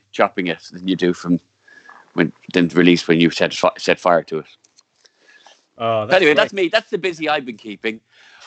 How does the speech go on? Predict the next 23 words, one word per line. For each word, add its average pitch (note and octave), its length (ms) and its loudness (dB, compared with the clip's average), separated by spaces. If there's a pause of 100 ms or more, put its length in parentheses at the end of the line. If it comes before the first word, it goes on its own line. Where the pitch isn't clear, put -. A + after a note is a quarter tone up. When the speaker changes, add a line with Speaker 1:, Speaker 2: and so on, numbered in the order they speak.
(120)
Speaker 1:
Uh, F3 100 6
but F#3 240 -2
it's F#3 160 -6
funny. G#3+ 240 -2
I E3+ 80 0
keep A3 200 -8
getting F#3 240 -2
asked, D#3 500 -4
like, C3 360 -4
"Oh, A3+ 80 0
why C4 140 2
don't D4+ 140 -4
you A3+ 80 -14
do A3+ 120 -8
some G3 200 -14
stuff - 260 -6
online? G#3 540 -2 (220)
Why D#4 100 -2
don't C#4+ 180 -2
you G#3 60 -12
do A#3 140 4
that?" C4+ 360 0 (260)
Like, F#3 320 0